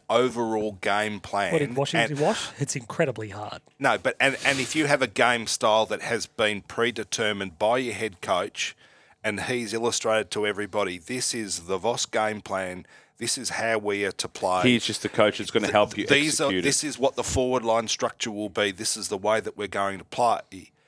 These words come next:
Speaker 1: Then within those parameters,
Speaker 2: I'll take that one
Speaker 1: Jor-,
Speaker 2: step. I hear what
Speaker 1: Jordan
Speaker 2: you're
Speaker 1: is
Speaker 2: saying.
Speaker 1: doing one-on-ones and he's
Speaker 2: Yeah, yeah.
Speaker 1: breaking down tape and going, "Sean, you're here, you should have run there, you didn't do it." Or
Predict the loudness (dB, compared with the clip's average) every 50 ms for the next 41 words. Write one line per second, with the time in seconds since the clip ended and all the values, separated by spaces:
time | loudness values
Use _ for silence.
0 | _ _ _ _ _ -2 -2 -2 -2 -4 -4 -4 -4 -2 -2 -4 -2 -2 -4 -2
1 | 0 0 2 0 0 -2 -6 _ -6 -4 -2 0 0 0 0 -2 -2 -4 -6 -8
2 | -8 -6 -6 -6 -8 _ _ -2 -2 2 2 2 2 2 0 0 0 2 4 4
3 | 4 4 0 2 4 6 8 8 6 6 4 4 4 4 6 4 4 4 4 2
4 | 0 2 2 4 4 4 2 2 0 0 0 2 2 2 2 0 -2 -6 -6 0
5 | 2 2 6 6 6 6 4 2 -4 -8 -4 0 0 0 0 -2 -4 -4 -2 -2
6 | -2 -2 -2 -6 0 2 2 2 2 2 -2 0 2 2 2 4 2 2 0 -2
7 | -6 -10 _ -20 _ _ _ 0 0 2 2 2 0 0 -2 -6 -4 -6 -6 -6
8 | -4 -2 0 2 2 0 0 0 2 2 2 2 2 0 0 -2 0 -2 -2 -6
9 | -8 -8 -8 -8 -8 -10 -10 -6 -6 -6 -6 -8 -8 -4 -2 -2 -2 -2